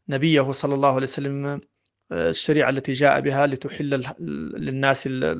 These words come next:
الطيبات وتحرم عليهم الخبائث، يحل لهم الطيبات ويحرم عليهم الخبائث، فهذا مستخبث، ولكن هذا غير مسلم في الحقيقة، قد يكون مستخبثا عند قوم، آه، وليس كذلك عند آخرين.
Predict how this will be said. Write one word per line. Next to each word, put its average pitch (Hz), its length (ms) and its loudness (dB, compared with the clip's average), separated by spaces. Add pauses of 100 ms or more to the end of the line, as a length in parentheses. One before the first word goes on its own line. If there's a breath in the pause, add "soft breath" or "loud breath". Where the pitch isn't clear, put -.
الطيبات 139 640 2
وتحرم 139 440 -4
عليهم 131 220 -4
الخبائث، 123 480 -4
يحل 147 260 -2
لهم 135 120 -2
الطيبات 143 440 2
ويحرم 147 460 2
عليهم 135 200 0
الخبائث، 123 420 -6 (640)
فهذا 156 260 6
مستخبث، 127 500 -4 (460)
ولكن 151 340 0
هذا 196 280 4
غير 214 180 2
مسلم 123 380 -4
في 120 60 -12
الحقيقة، - 480 -12 (360)
قد 143 120 -4
يكون 170 320 2
مستخبثا 156 720 0
عند 143 240 -2
قوم، 185 460 2 (840)
آه، 165 300 4
وليس 170 640 2
كذلك 165 460 0
عند 151 220 -2
آخرين. - 680 -2